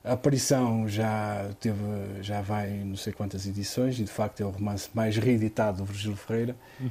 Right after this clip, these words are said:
Speaker 1: e Para Sempre será daqueles últimos também aquele que terá
Speaker 2: Sim.
Speaker 1: maior número de reedições, que são os três que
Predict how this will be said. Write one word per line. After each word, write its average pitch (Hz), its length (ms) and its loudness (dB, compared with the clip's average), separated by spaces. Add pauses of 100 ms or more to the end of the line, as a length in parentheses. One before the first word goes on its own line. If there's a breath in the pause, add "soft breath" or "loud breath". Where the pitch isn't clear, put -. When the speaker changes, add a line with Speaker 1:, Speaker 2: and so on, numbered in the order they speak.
(140)
Speaker 1:
e - 40 2
Para 123 260 2
Sempre 127 400 2
será 127 300 2
daqueles 117 420 0
últimos 123 460 2
também 120 260 2
aquele 117 240 0
que - 80 -12
terá 110 240 0
Speaker 2:
Sim. 104 60 0
Speaker 1:
maior 104 280 -2
número 113 320 4
de 101 60 -6
reedições, 110 480 2
que - 80 -10
são 139 180 4
os 127 140 -2
três 139 300 4
que - 200 -14